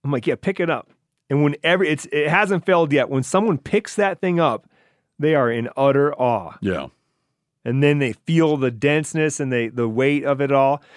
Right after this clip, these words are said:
Speaker 1: So anyways, I just wanna have a Euro mount.
Speaker 2: Yeah, so you can
Speaker 1: But
Speaker 2: pass it, but you wanna be able to pass it around.
Speaker 1: Yeah.
Speaker 2: Yeah.
Speaker 1: Through the little bit of sheep hunting that I've done, I've, I've come to know that sheep hides are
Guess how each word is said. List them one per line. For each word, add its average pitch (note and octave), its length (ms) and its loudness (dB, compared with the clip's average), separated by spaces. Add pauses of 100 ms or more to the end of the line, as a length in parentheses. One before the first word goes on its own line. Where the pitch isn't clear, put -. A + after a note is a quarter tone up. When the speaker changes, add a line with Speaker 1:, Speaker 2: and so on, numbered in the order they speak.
(200)
Speaker 1:
So B3 120 2
anyways, E3 360 2
I G#3 140 4
just G3 140 0
wanna F3 140 2
have D3 140 2
a C3 40 0
Euro D#3+ 240 2
mount. G#2+ 280 -4 (680)
Speaker 2:
Yeah, E3 100 -6
so - 120 -6
you G#2+ 60 -4
can G2+ 60 -4
Speaker 1:
But G3+ 100 4
Speaker 2:
pass A#2+ 220 4
it, G#2+ 140 -8
but C3 100 -4
you B2+ 80 0
wanna A#2 140 2
be G#2+ 60 0
able G#2 100 2
to - 80 -12
pass A2 260 0
it A2 60 -6
around. G2 340 -6 (160)
Speaker 1:
Yeah. A#3 360 -4
Speaker 2:
Yeah. G#2+ 180 -10 (100)
Speaker 1:
Through B3+ 220 0
the F3 260 2
little F3+ 220 0
bit E3 140 0
of C#3 80 -2
sheep E3 180 -6
hunting C#3 240 0
that C3 100 2
I've A2+ 160 -4
done, C3+ 380 0
I've, B2 320 -6
I've B2 240 -4 (520)
come F3 260 -2
to B2+ 80 -2
know C3+ 380 2
that A2 300 -2
sheep - 260 -6
hides A#2+ 280 0
are G#2+ 280 -2